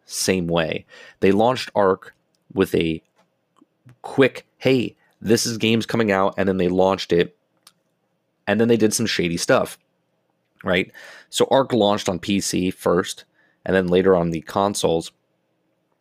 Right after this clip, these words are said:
You can even play Ark now on your mobile phone. Um, but two years ago, they came out and they had the exact same issue,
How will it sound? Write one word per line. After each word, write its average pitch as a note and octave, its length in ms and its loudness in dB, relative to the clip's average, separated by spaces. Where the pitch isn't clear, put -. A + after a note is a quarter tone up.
You - 40 -20
can - 140 -2
even A#2+ 180 2
play F#2 160 -2
Ark F2+ 280 0
now E2+ 180 -2
on E2 100 -2
your D#2+ 100 -6
mobile E2+ 300 0
phone. F#2 420 -2
Um, E2+ 400 -2
but G2+ 220 -4
two D#3+ 100 2
years C#3+ 220 2
ago, F2+ 320 2
they G2+ 160 0
came G2 240 -2
out F2 220 0
and G2+ 280 -2
they A2 140 0
had A#2 180 2
the A2+ 100 2
exact A2 300 0
same F#2+ 160 -2
issue, - 320 -2